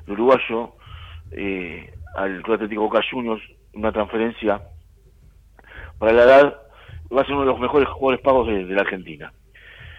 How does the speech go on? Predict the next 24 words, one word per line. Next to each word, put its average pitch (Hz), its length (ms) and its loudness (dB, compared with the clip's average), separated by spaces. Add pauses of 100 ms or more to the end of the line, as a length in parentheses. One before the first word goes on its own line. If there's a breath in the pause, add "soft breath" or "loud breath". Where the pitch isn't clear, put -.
(120 loud breath)
Esto 110 480 -2 (100)
podría 117 240 2
ocurrir 113 220 -4
en 117 40 -2
las 120 60 -4
próximas 113 240 -8
cuarenta 107 260 -6
y 110 40 -2
ocho 98 220 -6
horas. 76 220 -10 (1300 soft breath)
Ya 120 100 4
es, 113 100 2 (280)
eh, 92 240 -10
extraoficial, 139 580 0
pero 113 360 0 (500)
en 95 140 -12
cuarenta 104 240 -4
y - 20 -2
ocho 131 100 -2
horas 127 100 2
se - 60 -6
va 110 60 4
a 101 40 2
oficializar. 92 540 -8